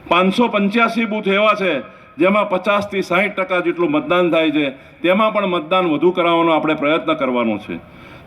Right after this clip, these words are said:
ત્રેવીસો એકાવન બૂથ એવા છે જેમાં સાઠ ટકાથી વધારે મતદાન થાય છે. આ મતદાન આપણે એંસી પંચ્યાસી ટકા ઉપર પહોંચાડીએ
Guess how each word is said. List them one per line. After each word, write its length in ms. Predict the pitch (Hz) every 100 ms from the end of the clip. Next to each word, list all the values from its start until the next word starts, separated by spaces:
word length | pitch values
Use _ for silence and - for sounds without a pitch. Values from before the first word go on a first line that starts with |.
| -
ત્રેવીસો 560 | 190 220 254 - 240
એકાવન 500 | 226 214 254 254 254
બૂથ 200 | 226 220
એવા 260 | 208 185 175
છે 200 | 139 113
જેમાં 480 | 104 - 147 175 180
સાઠ 380 | 175 170 190 -
ટકાથી 380 | 165 170 165
વધારે 420 | 156 147 151 208 208
મતદાન 420 | 180 151 156 143
થાય 200 | 139 135
છે. 360 | 127 120 -
આ 140 | 151 196
મતદાન 360 | 185 156 170
આપણે 240 | 165 160 160
એંસી 280 | 139 143 196
પંચ્યાસી 480 | 180 160 165 160
ટકા 200 | 156 151
ઉપર 320 | 156 151 160 151
પહોંચાડીએ 560 | 139 147 180 180 151